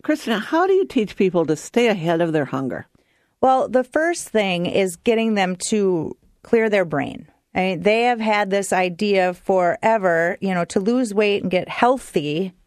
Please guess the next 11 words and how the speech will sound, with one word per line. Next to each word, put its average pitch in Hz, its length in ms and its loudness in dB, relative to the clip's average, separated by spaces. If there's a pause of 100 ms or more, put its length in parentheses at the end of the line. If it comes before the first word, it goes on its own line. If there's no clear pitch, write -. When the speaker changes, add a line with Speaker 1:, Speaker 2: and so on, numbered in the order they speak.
(280)
Speaker 1:
Yes. 143 300 2
Speaker 2:
you - 40 0
know, 156 360 -2
that 175 340 0
they 202 200 2
Speaker 1:
<laughs> 202 40 -2
Speaker 2:
need 202 220 -4
to 202 280 0
restrict. - 760 -4
Speaker 1:
Oh, 170 160 6
yes. 120 380 -4